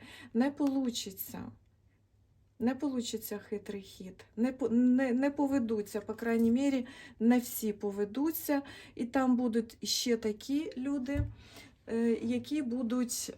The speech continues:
е, ще йому перешкоджати. Які будуть наперед знати, до чого він веде. Які будуть, е,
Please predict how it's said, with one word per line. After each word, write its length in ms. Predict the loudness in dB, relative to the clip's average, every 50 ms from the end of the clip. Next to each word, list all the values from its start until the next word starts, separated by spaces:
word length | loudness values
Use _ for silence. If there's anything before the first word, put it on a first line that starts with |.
| -10 -8
е, 420 | -6 -4 -4 -2 -2 -4 -4 -6 -8 -12 -10 -6
ще 280 | -2 0 2 4 4 4
йому 440 | 6 6 6 6 6 6 4 2
перешкоджати. 1120 | 0 0 -2 -2 -2 -4 -6 -6 -4 -4 -4 -2 -2 -4 -4 -4 -4 -6 -10 -12 -14 -16 -16 -16 -20 _ _ _ _ _ _ _ -6
Які 220 | -4 -2 0 2
будуть 280 | 2 4 4 2 2 2
наперед 520 | 0 0 0 0 0 2 2 2 2 2
знати, 800 | 2 2 4 4 4 4 2 -2 -4 -4 -2 -2 -2 -2 -4 -8 -12 -20 -14 -8 -4
до 180 | -2 -2 -2
чого 380 | 0 0 0 0 2 2 2 2
він 260 | 2 2 2 2 2
веде. 500 | 2 0 -2 -2 -2 -4 -8 -8 -8 -10 -14 -18 _ _ _ _ _ _ _ -20 -20 -20 -20 -16 -8 -2
Які 400 | -2 -2 0 2 2 2 2 2
будуть, 560 | 0 -2 0 0 2 2 2 2 0 0 -2 -2
е, 320 | 0 2 2 2 2 2